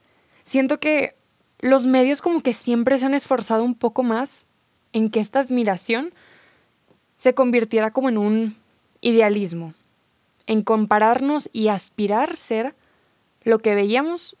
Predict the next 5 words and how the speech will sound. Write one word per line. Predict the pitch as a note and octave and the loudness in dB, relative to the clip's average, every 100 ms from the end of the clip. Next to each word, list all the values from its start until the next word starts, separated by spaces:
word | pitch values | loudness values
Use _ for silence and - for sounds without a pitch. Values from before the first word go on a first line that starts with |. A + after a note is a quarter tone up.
| - | -2
en | G#3 | 0
las | F#3+ | 0
revistas. | F3 F3 - - - - _ _ _ _ _ _ _ _ _ _ _ _ _ _ _ _ - | -2 -6 -8 -14 -16 -18 _ _ _ _ _ _ _ _ _ _ _ _ _ _ _ _ -4
Antes, | C4+ B3+ F4 - - _ _ _ _ - | -2 0 -2 -2 -12 _ _ _ _ -6
tus | A#3+ A#3 G3+ - | -2 0 -2 -6